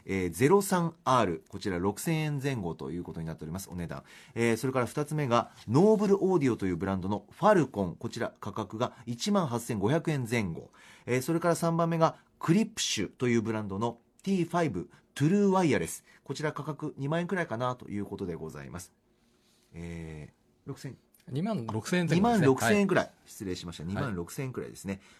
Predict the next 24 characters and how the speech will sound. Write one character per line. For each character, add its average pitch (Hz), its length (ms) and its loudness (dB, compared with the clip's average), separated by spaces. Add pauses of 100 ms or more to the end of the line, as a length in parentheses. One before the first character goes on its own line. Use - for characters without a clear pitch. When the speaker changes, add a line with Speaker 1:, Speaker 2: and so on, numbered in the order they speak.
(160)
Speaker 1:
ワ 185 140 4
イ - 20 6
ヤ 226 60 4
ー - 20 4
ド 226 60 4
イ 226 40 6
ヤ 208 120 6
ホ 160 100 0
ン 120 80 0
は 131 200 4 (100)
タ 139 100 2
ゴ 190 160 4
ス 196 100 -4
タ 185 140 0
ジ 117 180 0
オ 92 140 0 (120)
と 117 100 -4
い 110 60 0
う 101 40 -2
ブ 98 100 -2
ラ 101 100 0
ン 98 40 -4
ド 95 80 -4
の 123 220 -2